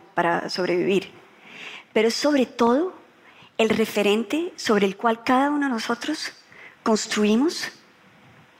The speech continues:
nuestra identidad, nuestra personalidad. Es verdad,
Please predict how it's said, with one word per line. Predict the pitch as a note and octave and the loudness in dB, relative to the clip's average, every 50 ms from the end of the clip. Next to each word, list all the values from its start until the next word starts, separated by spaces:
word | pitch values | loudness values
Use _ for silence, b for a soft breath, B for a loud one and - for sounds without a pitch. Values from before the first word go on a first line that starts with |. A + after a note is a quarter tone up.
| _ - | _ 0
nuestra | G3 G3 G3 - - - F#3 - - - - - | 2 2 2 0 -2 -2 -2 -2 -2 -8 -6 -2
identidad, | - G3 F#3 F3+ F3+ F3+ - - G3 F#3 F#3+ F#3+ F#3+ F#3+ F#3+ - - - - - | 2 2 4 4 2 0 -2 -2 0 2 4 4 2 2 -2 -6 -12 -20 -16 -4
nuestra | - F#3+ - - F3+ | -4 -4 -2 -2 -6
personalidad. | - - - F#3+ - - - F3 F3+ F3+ F3 F3 F3 F3+ F3+ F3+ F3+ G3 G#3+ - - _ _ _ _ _ _ _ _ _ _ _ _ _ _ _ _ _ _ _ _ _ _ _ _ _ _ _ _ _ _ _ _ _ _ _ _ _ _ _ _ _ _ _ _ _ _ _ _ _ _ _ _ - | -6 -2 -2 -2 -2 -2 -4 -2 0 0 0 0 0 0 0 0 -2 -4 -8 -14 -20 _ _ _ _ _ _ _ _ _ _ _ _ _ _ _ _ _ _ _ _ _ _ _ _ _ _ _ _ _ _ _ _ _ _ _ _ _ _ _ _ _ _ _ _ _ _ _ _ _ _ _ _ -4
Es | A#3+ A#3 A#3+ | -4 -2 0
verdad, | C4 B3+ B3 B3 F3+ - | 0 2 2 2 2 0